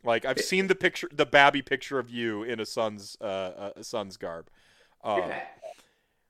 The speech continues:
Speaker 1: so asking you your favorite moment in the, in the six, I'm gonna let you either, you can either go, like, heel announcer if you want, right? Like the Zo-, like, if you wanna go, like, like, heel announcer in the W W E, if you want a,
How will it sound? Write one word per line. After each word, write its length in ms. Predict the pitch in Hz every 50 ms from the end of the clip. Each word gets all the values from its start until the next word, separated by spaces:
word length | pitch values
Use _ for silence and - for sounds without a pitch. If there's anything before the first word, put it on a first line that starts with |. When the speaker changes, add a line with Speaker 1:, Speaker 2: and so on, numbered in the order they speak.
| _ _ _ _ _ _ _ -
Speaker 1:
so 240 | - - 175 165 -
asking 420 | 165 185 202 226 208 - 247 214 185
you 120 | 185 190
your 160 | 185 175 180
favorite 380 | - - 185 175 170 160 165 160
moment 300 | 143 147 147 147 147 147
in 140 | 143 131 127
the, 180 | 127 127 - 135
in 120 | 131 127
the 140 | 120 120 120
six, 260 | - - 127 123 - 139
I'm 120 | 160 190
gonna 140 | 214 277 277
let 280 | 240 220 214 - - -
you 160 | 185 170 156
either, 260 | 151 160 156 151 156
you 160 | 139 139 156
can 160 | - 208 190 175
either 220 | 170 170 160 156
go, 160 | 147 151 143
like, 180 | 139 131 - -
heel 280 | - 160 160 160 175
announcer 380 | 165 160 160 160 156 - 165 156
if 100 | 156 -
you 100 | 175 147
want, 260 | 127 117 110 120 - _ _ _ _ _ _ _ _ _ _ _ _ _
right? 300 | 113 113 110 123 - -
Like 140 | 131 135 -
the 180 | 131 120 110 _ 127 120 -
Zo-, 220 | - 135 123 - -
like, 220 | 127 127 120 117 123
if 60 | 123
you 80 | 123
wanna 160 | 123 123 127 120
go, 100 | 123 117
like, 200 | 117 113 113 _ _ _
like, 240 | 120 113 110 -
heel 260 | - - 143 135 131 131
announcer 360 | 123 120 120 117 - 127 117
in 80 | 110
the 80 | 113 113
W 240 | 117 110 110 110 110
W 240 | 110 107 107 104 101
E, 260 | 104 104 104 107 110
if 140 | 104 - 131
you 80 | 123
want 160 | 120 120 123
a, 160 | 123 120 117